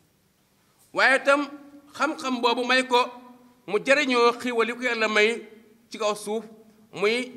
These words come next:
jaww ji, jéeri ji ak géej gi ak lépp ci kaw suuf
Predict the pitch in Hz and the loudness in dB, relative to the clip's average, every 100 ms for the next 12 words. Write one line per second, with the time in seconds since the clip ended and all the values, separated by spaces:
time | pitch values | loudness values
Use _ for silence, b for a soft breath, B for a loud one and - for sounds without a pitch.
0 | 131 233 220 202 151 247 254 - - - | -2 0 0 -4 -6 -6 -6 -12 -20 -20
1 | 127 170 233 214 180 185 240 196 202 135 | -12 -2 2 2 0 -8 -8 -4 -6 -4
2 | 202 233 143 180 214 - - 196 262 - | -4 -4 -6 -14 -14 -14 -8 -6 -8 -10
3 | - 226 214 196 196 | -6 -4 -2 -4 -8